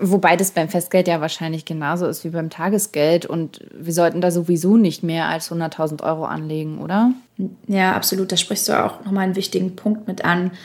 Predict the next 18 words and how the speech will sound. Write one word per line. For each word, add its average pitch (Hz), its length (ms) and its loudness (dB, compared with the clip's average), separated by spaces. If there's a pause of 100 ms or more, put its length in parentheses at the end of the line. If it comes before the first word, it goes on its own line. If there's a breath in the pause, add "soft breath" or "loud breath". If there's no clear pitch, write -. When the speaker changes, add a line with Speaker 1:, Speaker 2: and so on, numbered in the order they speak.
(520 loud breath)
Speaker 2:
Denn 196 380 2 (160)
dank 196 200 0
der 202 120 -2
Einlagensicherung 233 880 2
ist 240 100 -6
unser 185 200 0
Erspartes 180 540 -2
bis - 220 -4
hunderttausend 185 640 -4
Euro 170 240 2
geschützt. - 720 -4 (120)
Je 180 180 2
Kunde, 233 640 4
je 190 120 0
Bank 233 460 2
und 214 160 -4
zwar - 240 -6
E 208 100 -2